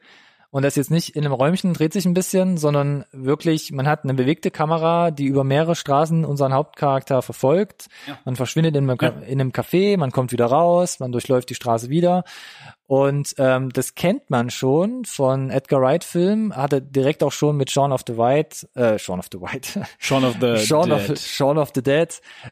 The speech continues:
Speaker 1: ähm, sehr gut um-
Speaker 2: Edgar of the Dead.
Speaker 1: <laughs> Edgar
Speaker 2: Shaun
Speaker 1: of
Speaker 2: of
Speaker 1: the
Speaker 2: the
Speaker 1: Dead.
Speaker 2: Dead.
Speaker 1: Äh, <laughs> sehr gut umgesetzt.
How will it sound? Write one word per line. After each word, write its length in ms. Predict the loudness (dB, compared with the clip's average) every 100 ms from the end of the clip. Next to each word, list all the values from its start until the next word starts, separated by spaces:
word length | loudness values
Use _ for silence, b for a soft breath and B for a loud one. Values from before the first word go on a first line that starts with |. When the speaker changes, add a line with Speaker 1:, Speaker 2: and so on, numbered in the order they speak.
| -2
Speaker 1:
ähm, 160 | -2 0
sehr 180 | 0 0
gut 140 | 0
um- 60 | 2
Speaker 2:
Edgar 240 | 2 2
of 60 | 0
the 80 |
Dead. 320 | -2 -2 -2 -4
Speaker 1:
<laughs> 0 |
Edgar 300 | -2 -2 0
Speaker 2:
Shaun 200 | 0 2
Speaker 1:
of 0 |
Speaker 2:
of 40 |
Speaker 1:
the 80 | 2
Speaker 2:
the 80 | 2
Speaker 1:
Dead. 240 | 0 -6 -2
Speaker 2:
Dead. 0 |
Speaker 1:
Äh, 460 | 2 2 2 0 0
<laughs> 0 |
sehr 340 | 0 0 0
gut 280 | 0 0 -2
umgesetzt. 1040 | -2 -4 -4 -4 -6 -6 -8 -8 -14 -16